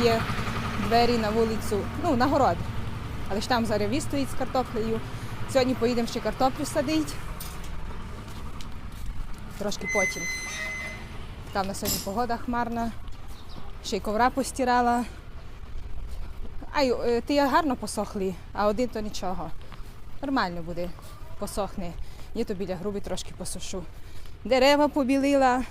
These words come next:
Це все було поза кадром. Вчора був дощ цілий день,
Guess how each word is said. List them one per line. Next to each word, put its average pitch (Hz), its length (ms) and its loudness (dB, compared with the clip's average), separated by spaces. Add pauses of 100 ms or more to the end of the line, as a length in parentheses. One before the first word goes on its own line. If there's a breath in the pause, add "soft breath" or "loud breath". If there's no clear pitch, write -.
(340 loud breath)
Це 214 100 0
все 226 200 0
було 226 200 0
поза 233 260 0
кадром. 226 560 2 (680 loud breath)
Вчора 208 220 4
був 196 180 0
дощ 247 180 2
цілий 240 300 -2
день, 208 300 -2